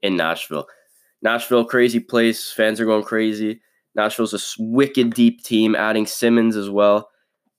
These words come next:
Adding, uh, I believe they added Boyle for another voice in the room. Wicked, wicked atmosphere, solid team, conference finals favorites. Give cr-, Dallas credit. They go in and beat them three to two. I didn't watch much of the game,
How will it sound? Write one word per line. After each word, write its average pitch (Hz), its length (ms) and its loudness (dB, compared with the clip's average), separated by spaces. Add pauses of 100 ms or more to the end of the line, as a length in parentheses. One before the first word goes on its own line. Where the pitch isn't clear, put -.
(100)
Adding, 104 300 0
uh, 95 240 4
I - 20 2
believe 107 240 -2
they 104 100 0
added 101 220 0
Boyle 110 440 2
for 120 260 -10
another 101 220 -2
voice 104 360 -4
in 104 80 -6
the 101 100 -4
room. 98 320 -6 (920)
Wicked, 131 480 2
wicked 131 460 0
atmosphere, 110 840 -2 (140)
solid 131 600 2
team, 107 580 -6 (760)
conference 123 480 -2
finals 110 420 0
favorites. 104 640 -6 (1600)
Give 123 220 0
cr-, - 220 -12
Dallas 117 360 0
credit. 131 380 0
They 117 120 0
go 123 240 2
in 123 100 2
and 127 140 0
beat 131 160 -4
them 120 120 -6
three 127 260 -6
to 117 60 -8
two. 139 300 -2
I 101 60 2
didn't 127 180 2
watch 127 220 0
much 107 280 0
of 131 60 -10
the 131 80 -4
game, 143 380 -2